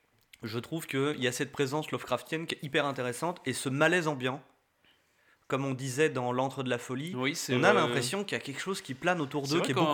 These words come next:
Speaker 1: beaucoup plus
Speaker 2: y
Speaker 1: grand
Speaker 2: repensant,
Speaker 1: que, tu
Speaker 2: effectivement,
Speaker 1: vois,
Speaker 2: il y a, il y a
Speaker 1: le rapport entre tous ces films, je trouve ça un peu intéressant.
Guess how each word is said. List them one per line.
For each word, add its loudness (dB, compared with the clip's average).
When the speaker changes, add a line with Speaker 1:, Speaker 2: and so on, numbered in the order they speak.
Speaker 1:
beaucoup 4
plus 2
Speaker 2:
y 4
Speaker 1:
grand 4
Speaker 2:
repensant, 2
Speaker 1:
que, 2
tu 0
Speaker 2:
effectivement, -2
Speaker 1:
vois, 0
Speaker 2:
il 0
y 0
a, -2
il -8
y -8
a -2
Speaker 1:
le 6
rapport 4
entre -4
tous -12
ces -2
films, -6
je -8
trouve -10
ça -4
un -2
peu -8
intéressant. -10